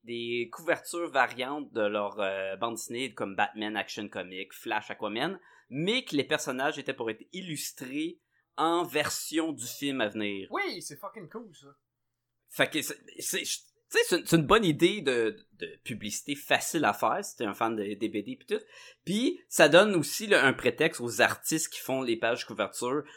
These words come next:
Speaker 1: de faire la version de Ben Affleck, le, le Batman Ben Affleck, ou Gal Gadot Wonder Woman.
Speaker 2: Mhm.
Speaker 1: Fait que pour le mois de novembre, euh, sur les étalages, les, les étagères de, de bande dessinée, vous allez trouver toutes sortes de, de personnages à,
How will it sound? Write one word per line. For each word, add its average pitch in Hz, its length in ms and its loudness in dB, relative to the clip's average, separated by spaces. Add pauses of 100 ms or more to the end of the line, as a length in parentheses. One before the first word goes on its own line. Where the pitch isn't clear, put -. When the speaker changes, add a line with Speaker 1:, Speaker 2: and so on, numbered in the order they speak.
(120)
Speaker 1:
de 113 120 4
faire 120 320 6
la 110 120 8
version 101 460 0
de 101 240 6 (160)
Ben 104 220 8
Affleck, 101 460 6
le, 98 340 2
le 95 100 -2
Batman 98 420 0
Ben 92 180 0
Affleck, 90 480 -2
ou 92 100 -8
Gal 98 240 4
Gadot 95 280 2
Wonder 92 240 -2
Woman. 98 440 0
Speaker 2:
Mhm. - 80 -8 (180)
Speaker 1:
Fait 110 160 4
que 120 80 6
pour 117 160 6
le 127 100 8
mois 156 140 12
de 160 60 6
novembre, 135 460 8
euh, 104 280 6
sur - 180 -4
les 104 180 0
étalages, 104 920 0
les, 90 340 -6 (120)
les 107 160 0
étagères 165 520 10
de, 120 220 6
de 117 80 2
bande 135 220 6
dessinée, 139 420 -4 (180)
vous 113 100 -6
allez 120 200 2
trouver 117 240 -8
toutes 131 160 -6
sortes - 200 -4
de, 104 200 4
de 104 120 0
personnages 104 560 6
à, - 220 4